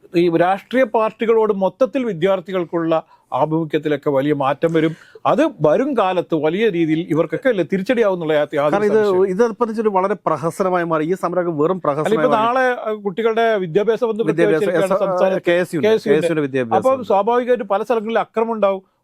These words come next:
Speaker 1: ഒരുപാട് കുട്ടികൾക്ക് തല്ലേൽക്കും, പോലീസിന്റെ ഭാഗത്ത് നിന്ന് തല്ലേൽക്കും.
Speaker 2: ഉം, ഉം.
Speaker 1: ഇപ്പൊ എന്തിനാണ് ഇത്തരത്തിലുള്ള സാഹചര്യങ്ങൾ സൃഷ്ടിക്കുന്നത്? എന്തിനാണ്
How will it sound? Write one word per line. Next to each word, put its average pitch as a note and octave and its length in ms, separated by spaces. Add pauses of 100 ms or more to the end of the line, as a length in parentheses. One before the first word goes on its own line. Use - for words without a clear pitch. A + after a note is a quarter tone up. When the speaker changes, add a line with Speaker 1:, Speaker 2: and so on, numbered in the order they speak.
Speaker 1:
ഒരുപാട് A#3+ 340
കുട്ടികൾക്ക് A3+ 500
തല്ലേൽക്കും, G3 560
പോലീസിന്റെ G#3+ 380
ഭാഗത്ത് G#3 220
നിന്ന് G3 160
തല്ലേൽക്കും. F3+ 520 (280)
Speaker 2:
ഉം, A#2+ 260
ഉം. A2+ 220
Speaker 1:
ഇപ്പൊ D#3 140
എന്തിനാണ് C4+ 400
ഇത്തരത്തിലുള്ള C4+ 440
സാഹചര്യങ്ങൾ A#3+ 540
സൃഷ്ടിക്കുന്നത്? E3 560
എന്തിനാണ് B3 420